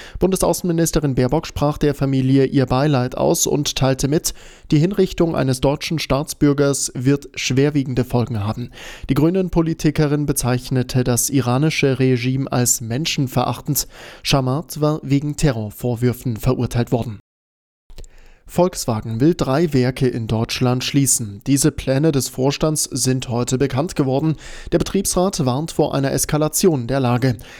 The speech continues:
Zehntausende Arbeitsplätze stünden auf dem Spiel, sagte Konzernbetriebsratschefin Carvalho. Und sie blickt in die Zukunft. Keines der Werke sei sicher. Neben dem Personalabbau sind auch Lohnkürzungen Teil der Einsparpläne.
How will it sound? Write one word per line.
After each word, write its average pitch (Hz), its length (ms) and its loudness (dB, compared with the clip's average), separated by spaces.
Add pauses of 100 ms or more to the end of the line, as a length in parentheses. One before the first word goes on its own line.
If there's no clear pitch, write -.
(120)
Zehntausende 147 600 0
Arbeitsplätze 123 720 0
stünden 156 360 0
auf 139 120 0
dem 151 140 2
Spiel, 160 480 2
sagte 123 440 -2
Konzernbetriebsratschefin 131 1500 0
Carvalho. 131 560 2 (340)
Und 185 180 0
sie 233 100 0
blickt 170 340 -2
in 147 140 0
die 151 100 2
Zukunft. - 760 -2
Keines 185 340 0
der 139 200 2
Werke 120 300 0
sei 123 180 2
sicher. 135 380 2 (400)
Neben 135 240 2
dem 131 180 2
Personalabbau 131 800 2
sind 135 200 -2
auch 135 160 0
Lohnkürzungen 131 840 2
Teil 127 220 0
der 127 160 2
Einsparpläne. 135 720 0